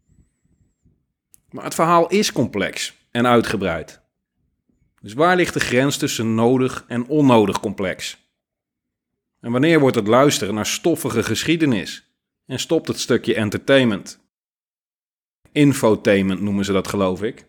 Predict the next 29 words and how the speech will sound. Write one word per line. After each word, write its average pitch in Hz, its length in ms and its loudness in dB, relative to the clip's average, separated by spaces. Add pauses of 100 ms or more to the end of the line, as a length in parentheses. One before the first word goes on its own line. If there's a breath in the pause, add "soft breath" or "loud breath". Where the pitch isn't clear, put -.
(640)
En 104 100 -12
dat 143 180 -2
moet 113 160 -2
het - 120 -8
zijn. 131 480 0 (720)
Je 104 80 -16
interesse 110 540 0
in 131 100 2
het 123 120 -2
onderwerp 120 540 4
moet 120 160 -2
gewekt 127 400 0
worden 98 320 -4 (200)
of - 140 -16
verrijkt 117 460 2
worden. 95 320 -4 (1200)
En 123 140 -6
dat 107 160 -2
lukt 113 240 0
niet 113 300 2
door 107 200 0
ouderwets 117 540 2
jaartallen, 107 800 2
datums 104 500 0
en 110 160 -4
namen 107 320 2
te 104 80 -6
gaan 107 160 0
opsommen, 92 520 -4